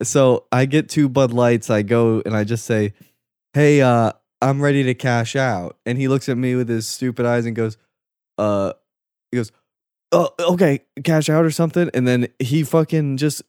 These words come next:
I'm talking to some dude next to me, and then he pulls out a fucking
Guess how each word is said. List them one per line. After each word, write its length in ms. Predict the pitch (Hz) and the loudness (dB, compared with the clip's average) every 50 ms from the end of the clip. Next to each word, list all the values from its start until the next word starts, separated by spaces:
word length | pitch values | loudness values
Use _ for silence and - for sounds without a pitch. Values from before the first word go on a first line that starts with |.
| _ _ - | _ _ -4
I'm 100 | 123 117 | -4 -2
talking 340 | - - 151 151 143 - 147 | -2 0 0 0 0 0 -2
to 60 | 135 | -4
some 200 | - - 143 131 | -2 -4 -4 -2
dude 180 | 127 135 131 | -2 -2 0
next 220 | 131 135 135 - - | 0 -2 -2 -4 -4
to 60 | 139 | -2
me, 140 | 127 127 123 | -2 0 0
and 100 | 120 123 | 0 0
then 160 | 120 113 110 _ _ _ _ _ _ _ | 0 -2 -2 _ _ _ _ _ _ _
he 100 | - 139 | 0 0
pulls 300 | 127 - 151 151 143 135 | 2 4 4 2 4 4
out 180 | 139 143 143 - | 2 2 2 0
a 80 | 123 | -2
fucking 600 | 120 - - 135 135 131 131 135 123 117 113 107 | -4 -2 0 0 0 0 0 -2 -2 -2 -4 -6